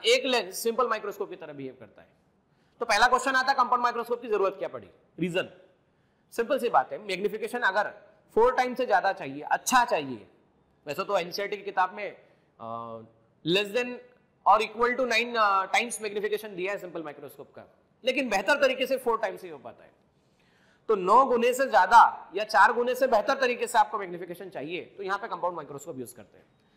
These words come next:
अच्छा, simple microscope में क्या होता था? Single lens use होता था। Compound में क्या होता है? दो lens use होते हैं।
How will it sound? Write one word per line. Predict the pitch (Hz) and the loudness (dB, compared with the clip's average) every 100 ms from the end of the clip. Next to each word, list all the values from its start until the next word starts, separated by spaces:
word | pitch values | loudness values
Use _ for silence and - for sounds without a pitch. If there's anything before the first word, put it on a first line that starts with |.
| _ _ | _ _
अच्छा, | 160 208 | -6 -4
simple | 226 214 226 | -4 -2 -2
microscope | 226 233 220 240 | 0 -2 -2 -4
में | 233 | -4
क्या | 233 | -2
होता | 220 220 | -2 -4
था? | 214 | -8
Single | 214 202 202 220 | -8 -4 -2 0
lens | 214 208 | 0 -2
use | 208 | -6
होता | 180 165 | -6 -10
था। | 156 | -14
Compound | 156 170 214 220 | -8 -2 0 0
में | 220 | -2
क्या | 226 | -2
होता | 214 202 | -2 -4
है? | 202 - 160 | -12 -12 -4
दो | 185 | -2
lens | 180 165 | -2 -6
use | 165 123 | -12 -12
होते | 104 | -18
हैं। | 92 | -20